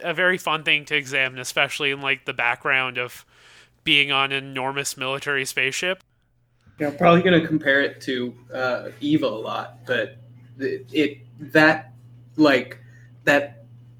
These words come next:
Speaker 2: enemy, the aliens, the, the, the difference between them was just, that made it so much darker for me.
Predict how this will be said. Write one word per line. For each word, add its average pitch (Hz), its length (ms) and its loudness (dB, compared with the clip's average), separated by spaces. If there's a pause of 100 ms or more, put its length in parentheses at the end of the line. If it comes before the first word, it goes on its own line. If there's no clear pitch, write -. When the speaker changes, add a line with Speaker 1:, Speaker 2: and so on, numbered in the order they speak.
(640)
Speaker 2:
enemy, 165 440 8
the 131 340 2
aliens, 139 760 4
the, 131 220 -2
the, 123 480 -4 (580)
the - 100 -2
difference 165 400 4
between 147 440 6
them 123 400 -2
was 131 200 -6
just, - 320 -2 (300)
that 190 160 8
made 202 160 8
it - 120 4
so 180 200 6
much 170 260 4
darker 135 380 0
for 117 160 -16
me. 113 240 -8